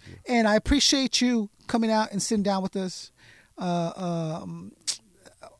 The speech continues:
Speaker 2: R A the Rugged Man.
Speaker 1: All right.
Speaker 2: So I, you know R A?
Speaker 1: Oh, yeah.
Speaker 2: You familiar with R A? You a fan
Speaker 1: Yeah.
Speaker 2: of R A?
Speaker 1: Yeah.
Speaker 2: You know him on a, on a, on a basis?
Speaker 1: Yeah, that's my man.
Speaker 2: Oh, yeah.
Speaker 1: Shout, shout out to R A. What up, homie?
Speaker 2: Yeah. It's R A?
Speaker 1: One of the wildest dudes in the game, for sure.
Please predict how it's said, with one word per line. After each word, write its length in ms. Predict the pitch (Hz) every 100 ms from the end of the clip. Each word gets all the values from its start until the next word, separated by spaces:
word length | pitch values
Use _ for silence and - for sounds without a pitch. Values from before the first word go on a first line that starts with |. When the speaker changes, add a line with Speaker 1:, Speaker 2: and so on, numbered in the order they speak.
| _
Speaker 2:
R 180 | 196 233
A 100 | 233
the 120 | 202
Rugged 280 | 185 190 170
Man. 200 | 151 131 - _ _ _ _ 95
Speaker 1:
All 60 |
right. 260 | 90 98 143
Speaker 2:
So 140 | - 180
I, 100 | 160 -
you 200 | 180 202
know 140 | 226
R 180 | 208 220
A? 160 | 240 240
Speaker 1:
Oh, 40 | -
yeah. 140 | 170 - _ -
Speaker 2:
You 100 | 180
familiar 380 | - 190 214 208
with 140 | 208
R 140 | 208
A? 180 | 208 202 - -
You 100 | 196
a 20 |
fan 240 | - 220
Speaker 1:
Yeah. 60 | 208
Speaker 2:
of 80 | 202
R 160 | 202
A? 180 | 202 202 220
Speaker 1:
Yeah. 180 | 196 196 - - -
Speaker 2:
You 80 | 202
know 160 | 202
him 160 | 208 208
on 80 | 196
a, 80 | 165 -
on 140 | 185
a, 100 | 175
on 120 | 190
a 40 | 170
basis? 600 | 190 196 - 226 - - _ _ -
Speaker 1:
Yeah, 140 | 185
that's 180 | 147 160
my 80 | 160
man. 240 | 190 101 160
Speaker 2:
Oh, 40 |
yeah. 60 | 208
Speaker 1:
Shout, 160 | 175 -
shout 140 | 143
out 60 | 139
to 80 |
R 200 | 110 127
A. 100 | 127
What 140 | 135 135
up, 80 | 123
homie? 260 | 131 143 143
Speaker 2:
Yeah. 160 | 196 180 _ -
It's 140 | -
R 140 | 247 294
A? 240 | 330 349
Speaker 1:
One 140 | 381 120
of 40 |
the 80 | 110
wildest 400 | 113 117 117 104
dudes 260 | 113 113 110
in 80 |
the 60 | 110
game, 260 | 104 101 104
for 120 | 95
sure. 240 | 95 110